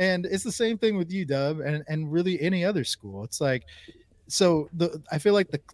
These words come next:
the class element kind of works its way in among the fans that did go to school. It's like you have, like, this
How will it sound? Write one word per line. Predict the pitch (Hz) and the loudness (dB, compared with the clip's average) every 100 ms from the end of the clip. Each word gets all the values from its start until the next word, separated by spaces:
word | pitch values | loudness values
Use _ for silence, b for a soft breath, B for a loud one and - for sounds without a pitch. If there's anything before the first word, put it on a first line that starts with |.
| 131 | -10
the | |
class | 135 - 202 185 139 | -4 0 4 2 4
element | 156 147 135 127 123 | 2 4 2 -2 -2
kind | 151 135 | 0 0
of | 113 117 127 | -2 -10 -2
works | 135 147 135 | 0 2 -2
its | 123 | -4
way | 127 123 127 | -2 0 0
in | 120 | 0
among | 117 113 110 107 b b b - | -2 -2 -4 -8 b b b -12
the | |
fans | 127 165 147 139 127 | -2 2 4 2 -2
that | 123 110 | -6 0
did | 147 135 | 2 4
go | 139 | 2
to | 127 | 0
school. | - - 123 | -4 -4 -2
It's | 123 - | -2 -2
like | 131 117 | -4 -4
you | 127 | -2
have, | 143 131 120 | 0 0 -2
like, | 120 | -6
this | - 113 | -6 -8